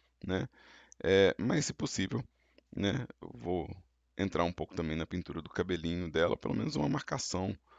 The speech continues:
é, superficial desses detalhes, né? Eu tô aqui no Blender, né? Eu vou usar na primeira etapa aqui dessa aula o Blender, né? Em parte porque eu quero marcar a posição dos,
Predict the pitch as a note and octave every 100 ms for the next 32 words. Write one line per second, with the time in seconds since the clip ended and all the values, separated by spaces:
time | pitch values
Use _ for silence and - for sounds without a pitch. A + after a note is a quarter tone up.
0 | - - _ _ E2 D#2+ - - G2 -
1 | - E2 E2+ F2 - - G#2 - - -
2 | - - F2+ - - - - - - -
3 | - - - A2+ - - A2 G2 F2+ F2+
4 | B3 G#2 F2+ E2+ F#2 F#2 E2+ F2+ F2 D#2
5 | D#2 - _ - - - D#2+ E2+ D#2+ E2
6 | E2 - D#2+ E2 D#2+ E2 D#2+ - D#2 D#2
7 | - _ _ _ - _ - G2+ E2 F2
8 | C3+ - _ _ _ - - _ - -
9 | - C#3+ - D3 - - - - F2+ -
10 | _ - A2+ - - G#2+ G#2+ B2 - -
11 | - - F#2 - F#2+ F2+ - D#2+ D#2+ E2
12 | - E2+ E2 - -